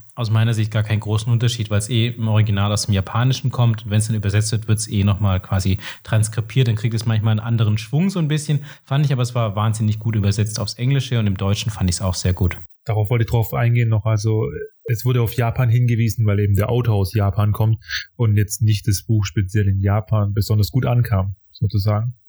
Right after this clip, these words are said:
Speaker 1: Genau, also das Buch wurde, ähm, zweitausendzwölf geschrieben und ist natürlich erst in Japan erschienen,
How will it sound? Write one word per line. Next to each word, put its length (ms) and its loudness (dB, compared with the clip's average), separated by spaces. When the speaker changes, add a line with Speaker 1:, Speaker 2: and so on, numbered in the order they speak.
Speaker 1:
Genau, 160 0
also 160 2
das 200 0
Buch 260 -2
wurde, 320 0
ähm, 220 0
zweitausendzwölf 720 0
geschrieben 560 0
und 100 2
ist 120 -2
natürlich 240 0
erst 160 -2
in 80 2
Japan 500 0
erschienen, 560 -2